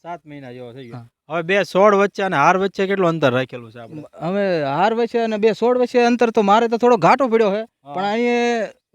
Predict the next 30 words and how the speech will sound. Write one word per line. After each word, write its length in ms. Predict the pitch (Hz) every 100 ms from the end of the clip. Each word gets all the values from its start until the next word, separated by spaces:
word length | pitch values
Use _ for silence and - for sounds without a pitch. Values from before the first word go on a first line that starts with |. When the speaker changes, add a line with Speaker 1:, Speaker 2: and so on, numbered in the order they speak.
| 180
Speaker 2:
અ, 360 | 175 165 160 165
અંતર 280 | 226 240 220
છે 260 | 226 220
આમ 200 | 196 202
લંબાઈમાં 460 | 175 202 240 233 226
પાંચ 280 | 233 262 240
ફૂટ 240 | 262 262
અને 140 | 202 208
આમ 180 | 220
દસ 160 | 214 254 -
ફૂટ 120 | 214
રાખવું 280 | 196 190 160
જોઈએ. 320 | 151 139 123 _
Speaker 1:
હા, 100 | 139
બરાબર 400 | 156 165 127 120
છે. 220 | - 165 _ _
Speaker 2:
બરાબર. 260 | 170 147 160
અને 340 | 196 220 214 175 _ _
આપણે, 400 | 190 220 233 240
અ, 840 | 226 190 175 170 170 170 165 165
ઉકાભાઈ 640 | 175 240 262 220 247 247 240
આપણે 240 | 233 226 202 165 156
આ 80 | 170
છે. 240 | 170 185
Speaker 1:
હા. 500 | 220 _ 135 143 151 _ _ 147
Speaker 2:
ઉકાભાઈએ 460 | 185 254 220 247 247 247 240 220 185
પી 200 | 156 247
વન 180 | 254 233
દવા 180 | 233 202
મંગાવેલી. 540 | 196 185 147 123 123